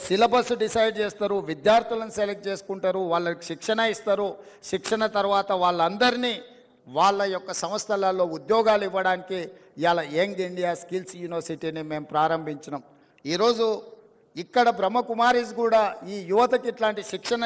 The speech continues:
ఇవ్వాలి, యువతని ఒక అభివృద్ధి పదం వైపు నడిపించాలన్న ఒక ఆలోచన మా ప్రభుత్వం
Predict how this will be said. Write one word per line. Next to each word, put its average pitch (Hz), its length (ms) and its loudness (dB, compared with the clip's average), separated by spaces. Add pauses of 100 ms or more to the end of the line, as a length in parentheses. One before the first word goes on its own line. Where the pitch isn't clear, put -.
(140)
ఇవ్వాలి, 226 380 4 (180)
యువతని 220 420 0 (580)
ఒక 180 120 0 (360)
అభివృద్ధి 247 380 0
పదం 226 260 4
వైపు 220 240 -2
నడిపించాలన్న 196 800 0 (120)
ఒక 180 100 -8 (200)
ఆలోచన 233 420 0 (680)
మా 175 100 6 (160)
ప్రభుత్వం 208 500 -2